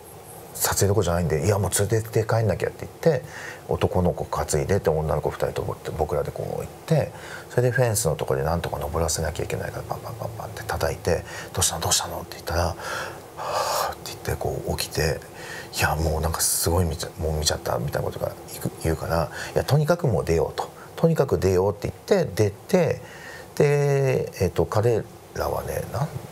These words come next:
何で来てたのかな、ちょっと忘れちゃったんですけど、まあ、僕らがレンタカーで来てたんで、車に乗せて、二十四時間やってるハンバーガー屋かなに行っ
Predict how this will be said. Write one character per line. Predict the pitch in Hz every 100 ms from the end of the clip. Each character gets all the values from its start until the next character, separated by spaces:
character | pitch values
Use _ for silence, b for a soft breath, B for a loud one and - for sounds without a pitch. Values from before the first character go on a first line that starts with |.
| - - - - - -
何 | 131 190
で |
来 | - - -
て | -
た | -
の |
か | - -
な、 | - - -
ち | -
ょ |
っ |
と | 87
忘 | 78 -
れ |
ち | 78
ゃ |
っ |
た | 82
ん | -
で |
す | -
け |
ど、 | 65 - B B B
ま | 160
あ、 |
僕 | 101 117
ら | 127
が | 80
レ | 90
ン | 90
タ |
カ | - 67
ー |
で | -
来 | -
て |
た | -
ん | 76
で、 | -
車 | - 85 90
に | 87
乗 | 87
せ | -
て、 | - 151 117 - B B B B B -
二 | 101
十 | 87 80
四 | 73
時 | 73
間 | 69 71
や |
っ |
て | 73 -
る |
ハ | 76 76
ン | 80
バ | 78 78
ー | 73
ガ | 64 82
ー | 82
屋 | 80
か | -
な | 95 - -
に | 98 80
行 |
っ | 78